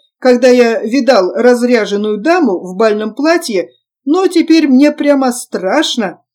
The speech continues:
Я прямо вижу нечто опасное для людей и противозаконное, и хочется крикнуть полицейского, звать защиту против опасности, потребовать того, чтобы убрали, устранили опасный предмет.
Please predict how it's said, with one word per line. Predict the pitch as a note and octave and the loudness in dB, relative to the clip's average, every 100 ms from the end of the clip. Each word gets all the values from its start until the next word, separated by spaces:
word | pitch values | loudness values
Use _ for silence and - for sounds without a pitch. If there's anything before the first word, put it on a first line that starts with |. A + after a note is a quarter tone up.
| _ - | _ -4
Я | G#3 A#3+ | -2 -2
прямо | B3+ C4 C#4 | 0 2 2
вижу | A3+ F3+ B3+ E4+ E4+ | 0 -2 2 2 4
нечто | D#4 D#4+ D4+ - D4 | 4 2 0 0 0
опасное | D4 D4 D4 D4 C#4+ C#4 | 2 2 2 2 0 0
для | A#3+ C#4 | 0 -2
людей | C4 B3+ C#4+ B3+ - _ _ _ | -2 0 0 -2 -6 _ _ _
и | A#3 A#3+ A3+ - | -2 0 -2 -8
противозаконное, | A3 C4+ C4+ B3 G3+ B3 G#3 G3+ G3 F#3+ C#4 E4+ D#4+ D#4 A#3+ E3+ - _ _ | -6 -4 -2 -4 0 -2 0 -4 -4 -2 0 2 2 2 2 0 -4 _ _
и | G#3+ G#3+ | -8 -6
хочется | F#3 B3 B3 C4 C#4+ C#4 | -2 -2 -2 -6 -6 -6
крикнуть | B3 C#4 C4+ C4+ A#3+ | -4 -4 -4 -6 0
полицейского, | B3+ D4 D4+ - G3+ D4+ D4 - A#3 F#3+ - _ _ | 2 2 -2 -4 -2 0 0 -2 -2 -2 -6 _ _
звать | F3+ F3+ B3+ D4 G3 | -14 -4 0 0 0
защиту | A3 D4 C#4+ - C#4+ E4+ E4 D4+ | 0 0 -2 0 2 2 0 -2
против | C#4+ D4+ - C4+ | -2 -2 0 0
опасности, | C#4 C#4+ D4 C4 B3 G#3 F#3+ G3+ - - _ - | -2 0 0 0 -4 -10 -8 -8 -10 -12 _ -4
потребовать | B3+ C4+ D#4 B3+ A3 G#3 G#3 | -2 2 2 2 0 -4 -4
того, | A#3+ C4 C#4+ D4 | 0 2 2 -2
чтобы | - C#4 B3+ C#4 - | -4 -4 -2 -2 0
убрали, | D4+ A#3 F3+ F#3+ C#4 C#4 A3 - | 2 2 -2 -2 0 2 0 -4
устранили | C4+ D4+ - B3+ C#4+ B3+ A3+ D#4+ D#4 D4+ | -2 -2 0 2 4 4 2 2 2 0
опасный | C4+ C#4 C#4 B3 B3 A3+ | -4 -2 -2 -2 -4 -6
предмет. | A#3 A#3+ G3 A#3 F#3+ | -4 -6 -2 -4 -4